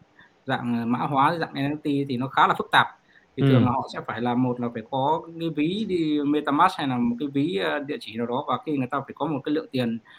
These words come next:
Speaker 1: nhỏ ở trong đó để khi quá trình mining nó, nó diễn ra thì họ phải trả cho cái tiền quá trình mining ấy. Thì bọn em ở đây, bọn em ở sàn Uquid này thì đã xử lý các cái, ờ, phân tích và quyết định là, ờ, giúp cái quá trình này làm sao, một câu hỏi đặt ra làm sao để giúp cái quá trình này nó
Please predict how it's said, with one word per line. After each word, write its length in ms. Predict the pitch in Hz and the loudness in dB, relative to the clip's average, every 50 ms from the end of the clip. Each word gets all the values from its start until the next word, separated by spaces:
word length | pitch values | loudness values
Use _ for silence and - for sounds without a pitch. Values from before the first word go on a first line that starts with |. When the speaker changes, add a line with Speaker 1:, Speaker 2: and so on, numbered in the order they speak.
| - - - - | -20 -18 -10 -6
Speaker 1:
nhỏ 220 | 117 107 101 110 | -4 -2 0 0
ở 60 | 139 | -2
trong 180 | 139 - 143 139 | 0 -2 -2 0
đó 160 | 139 147 170 | 2 2 2
để 60 | 151 - | 2 0
khi 240 | - - 151 147 143 135 123 - _ _ | -2 -4 -2 -2 0 -2 -2 -6 _ _
quá 120 | - 127 | -2 -2
trình 180 | - - 127 131 | 0 0 2 2
mining 360 | 139 143 147 147 143 143 139 | 2 4 2 2 2 2 2
nó, 680 | 139 147 156 156 156 156 151 151 147 147 147 143 143 139 | 2 2 0 0 0 0 0 0 0 0 0 -2 -2 -2
nó 280 | 139 139 143 147 143 143 135 | -2 -2 -2 -2 -4 -4 -6
diễn 140 | 156 185 | -6 -6
ra 200 | 175 165 143 139 131 131 | -2 0 0 0 0 -2
thì 80 | 117 | -6
họ 140 | 117 120 117 - | -10 -10 -10 -12
phải 60 | 120 - | -12 -10
trả 120 | - 104 92 113 - | -8 -8 -8 -10 -10
cho 60 | - | -10
cái 120 | 139 151 151 151 - - | -10 -10 -10 -10 -10 -8
tiền 140 | 139 123 113 110 _ | -8 -8 -8 -8 _
quá 100 | - 135 139 | -10 -8 -6
trình 120 | - 123 | -4 -4
mining 280 | 127 131 135 135 135 147 | -2 -2 -2 -2 -2 -4
ấy. 60 | 165 - _ _ - - - - _ _ - | -4 -8 _ _ -20 -20 -20 -20 _ _ -2
Thì 200 | 135 131 131 131 127 139 143 135 | 0 2 2 2 2 0 0 0
bọn 120 | 139 143 139 | 2 2 2
em 180 | 160 160 160 | 2 2 2
ở 80 | 151 139 | 2 2
đây, 200 | 143 151 160 160 | 4 4 4 4
bọn 180 | 156 151 147 147 | 2 0 -2 0
em 160 | 156 156 - | 0 -2 -2
ở 140 | 135 123 120 | -2 -2 -4
sàn 260 | - - 139 131 139 151 | -2 -2 0 0 0 0
Uquid 220 | 151 - 196 208 | 0 0 0 0
này 140 | 208 160 135 | 0 0 0
thì 160 | 127 123 127 | 0 0 0
đã 380 | 131 135 - 175 185 190 190 185 - - | 0 2 2 2 2 0 -2 -6 -8 -6
xử 80 | 123 113 | -2 0
lý 220 | 117 127 147 165 - | 2 2 0 0 -2
các 100 | 202 196 | -6 -4
cái, 260 | 196 190 190 185 185 180 - _ _ - - _ - | -4 -4 -2 -2 -4 -6 -8 _ _ -20 -20 _ -6
ờ, 420 | - 143 135 135 135 135 135 135 135 - | -2 2 2 4 4 4 2 0 -2 -2
phân 120 | 175 160 | -2 2
tích 200 | 156 202 214 214 - | 4 2 2 2 2
và 240 | 160 135 123 120 120 | 2 2 4 2 0
quyết 160 | - - 202 | 0 -2 -2
định 180 | 190 175 160 | -2 -2 0
là, 260 | 156 135 123 120 117 117 - _ _ _ - _ _ - | 0 0 2 0 0 -2 -6 _ _ _ -20 _ _ -8
ờ, 120 | 135 127 | -4 -4
giúp 260 | 120 131 196 233 233 - | 0 2 2 0 0 -2
cái 100 | - 196 190 | -8 -4 0
quá 140 | - 180 185 | 0 0 2
trình 200 | 185 170 143 135 | 2 2 2 4
này 140 | 131 127 123 | 4 4 2
làm 140 | 123 123 123 | 2 0 0
sao, 320 | - 160 156 151 151 147 | 2 4 4 4 4 2
một 100 | 143 131 123 | 0 -2 0
câu 100 | - 165 | 0 0
hỏi 120 | 120 110 117 | 0 0 -2
đặt 100 | 123 123 | -2 0
ra 180 | 131 147 147 | 2 2 2
làm 120 | 139 131 127 | 2 2 0
sao 200 | - 156 147 135 | 0 0 0 0
để 80 | 131 | 0
giúp 160 | 123 165 185 190 | -2 -4 -4 -4
cái 100 | 185 185 180 | -4 -2 0
quá 120 | 175 170 170 | -2 -2 0
trình 180 | - 143 127 | 0 0 0
này 120 | 127 120 117 | 2 2 0
nó 380 | 120 127 135 151 165 170 180 | 0 0 2 2 0 0 -2